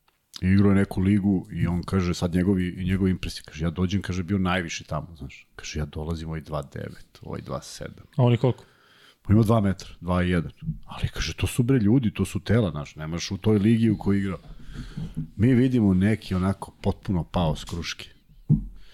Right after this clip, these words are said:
Speaker 1: Znaš, došao prvi put. Njegova prva utakmica. I sad, ajde, e, pitaću sve ove ko-, koji su debitovali tako, da li im se ikad desilo. Znaš koliko je dao na toj utakmici? Pa,
Speaker 2: Koliko?
Speaker 1: trideset. A znaš što mi radili? Shvatili da on pogađa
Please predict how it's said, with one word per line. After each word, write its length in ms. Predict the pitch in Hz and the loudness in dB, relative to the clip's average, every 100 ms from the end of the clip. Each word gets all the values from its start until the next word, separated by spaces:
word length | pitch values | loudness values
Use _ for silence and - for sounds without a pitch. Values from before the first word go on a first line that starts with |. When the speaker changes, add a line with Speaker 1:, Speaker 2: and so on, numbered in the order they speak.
| - | -16
Speaker 1:
Znaš, 320 | - - - - _ _ _ _ _ - | -2 -2 -2 -18 _ _ _ _ _ -6
došao 340 | 80 - 107 | -4 -2 -4
prvi 260 | - 90 95 | 0 2 2
put. 280 | - 104 - 156 - _ _ - | 2 0 -2 -8 -8 _ _ 0
Njegova 280 | 104 151 139 | 2 4 2
prva 280 | - 175 117 | 2 2 2
utakmica. 520 | 101 87 82 - - _ _ _ _ _ _ - | 0 -4 -8 -20 -20 _ _ _ _ _ _ -4
I 80 | |
sad, 220 | - 120 107 | 0 2 4
ajde, 200 | 120 98 | 4 2
e, 60 | - 87 85 80 - | -2 -10 -12 -16 -6
pitaću 380 | 107 - 107 95 | -4 -2 -4 -6
sve 220 | - 113 | 0 2
ove 200 | 110 104 | 4 2
ko-, 220 | - - | -2 -20
koji 220 | - 101 | -2 -2
su 180 | 95 101 | 0 0
debitovali 580 | 92 101 107 - 87 80 | 0 0 0 0 -2 -4
tako, 300 | - 80 82 | -4 -4 -2
da 120 | 82 | 2
li 100 | 92 | 4
im 80 | 92 | 2
se 140 | - | 0
ikad 200 | 92 95 | -4 -4
desilo. 340 | 82 80 - - _ | -4 -6 -8 -18 _
Znaš 140 | 135 | -2
koliko 200 | 185 - | 0 0
je 40 | 127 | 2
dao 100 | 92 | 2
na 80 | |
toj 140 | 76 80 | 0 -6
utakmici? 320 | - 73 - | -8 -12 -12
Pa, 100 | - | 2
Speaker 2:
Koliko? 220 | 127 110 _ - | 2 2 _ -8
Speaker 1:
trideset. 460 | 85 80 - - - - - - - - - - - | -6 -6 -10 -14 -16 -18 -20 -20 -20 -20 -20 -20 -10
A 120 | 80 | -2
znaš 180 | 78 104 | 2 2
što 100 | - | 4
mi 100 | 135 | 4
radili? 240 | 120 104 - - - - _ _ _ | 4 2 0 -8 -20 -20 _ _ _
Shvatili 420 | - 107 - 123 | -2 0 4 4
da 100 | 110 | 4
on 120 | 113 | 2
pogađa 520 | - 107 110 120 98 | 2 0 2 2 0